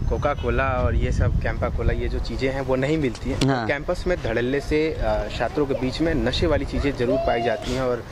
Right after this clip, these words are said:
Speaker 1: हॉस्टल में भी ये देखा जाता है कि चीज़ें मिलती हैं। तो
Speaker 2: कब मिली?
Speaker 1: यु-,
Speaker 2: किसको
Speaker 1: युवाओं
Speaker 2: मिली?
Speaker 1: को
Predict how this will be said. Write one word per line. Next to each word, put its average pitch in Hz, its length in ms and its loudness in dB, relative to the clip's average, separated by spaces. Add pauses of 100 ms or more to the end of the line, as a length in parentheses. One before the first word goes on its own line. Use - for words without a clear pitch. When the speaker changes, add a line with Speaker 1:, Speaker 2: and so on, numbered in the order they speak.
(260)
Speaker 1:
हॉस्टल 175 280 2
में 165 120 2
भी 160 100 0
ये 151 100 4
देखा 135 260 0
जाता 123 260 0
है 123 80 0
कि 120 80 -10
चीज़ें 127 180 -2
मिलती 104 320 -6
हैं। 110 180 -4 (500)
तो 185 240 4
Speaker 2:
कब 226 120 4
मिली? 127 340 0
Speaker 1:
यु-, 131 160 -4
Speaker 2:
किसको - 200 2
Speaker 1:
युवाओं 170 160 4
Speaker 2:
मिली? 104 140 0
Speaker 1:
को 151 160 -2